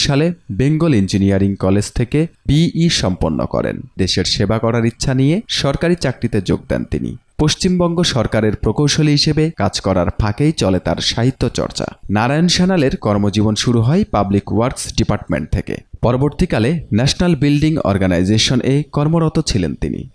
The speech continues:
লেখক হিসেবে তার পরিচিত হলেও মূলত তিনি পেশায় ছিলেন একজন সিভিল ইঞ্জিনিয়ার। নারায়ণ সান্যালের উল্লেখযোগ্য কৃতিত্ব মূলত তার সাহিত্য কীর্তি। তিনি নানান বিষয়ের উপর প্রচুর বই লিখেছেন।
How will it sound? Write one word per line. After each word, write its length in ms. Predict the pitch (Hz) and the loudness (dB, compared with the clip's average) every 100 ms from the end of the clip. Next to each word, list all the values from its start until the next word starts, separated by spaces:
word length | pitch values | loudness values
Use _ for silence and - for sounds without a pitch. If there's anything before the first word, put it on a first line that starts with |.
| - | 0
লেখক 320 | 101 101 117 | 0 2 0
হিসেবে 340 | 131 143 135 160 214 | 2 2 0 0 -2
তার 160 | - - | -2 -2
পরিচিত 440 | - 110 113 131 139 | 0 -2 0 -2 0
হলেও 340 | 123 135 147 156 | 2 2 2 2
মূলত 380 | 113 123 131 117 117 175 | 2 0 2 2 0 0
তিনি 160 | 107 101 | 0 0
পেশায় 420 | - 104 143 143 | 0 -2 0 -2
ছিলেন 280 | - 147 151 | 0 0 0
একজন 320 | 120 95 110 98 - - | -2 -2 -2 -2 -4 -12
সিভিল 380 | - 151 160 139 | -2 0 2 2
ইঞ্জিনিয়ার। 540 | 87 78 65 50 50 - _ - | 0 -2 -4 -6 -10 -14 _ -2
নারায়ণ 340 | 101 123 151 | 0 2 2
সান্যালের 460 | 170 180 190 170 127 - | 2 2 2 2 0 2
উল্লেখযোগ্য 600 | 127 135 139 135 151 143 156 | 2 2 2 0 -2 0 -2
কৃতিত্ব 560 | - 113 135 - _ 151 170 | 0 0 0 -2 _ 0 2
মূলত 340 | 101 92 - | 2 0 0
তার 240 | 92 90 90 | -2 0 -2
সাহিত্য 440 | - - 120 - - | -4 -2 -2 -2 -4
কীর্তি। 400 | - 60 - - - - _ | -4 -10 -12 -12 -12 -18 _
তিনি 180 | 127 117 120 | 0 2 2
নানান 400 | 104 117 151 170 | 2 2 2 2
বিষয়ের 380 | 113 - 95 90 | 0 2 2 2
উপর 220 | 90 123 | 0 -2
প্রচুর 400 | 123 170 180 208 185 | 0 -2 0 2 2
বই 200 | 107 82 | 2 0
লিখেছেন। 480 | 76 - - - | -2 -6 -8 -8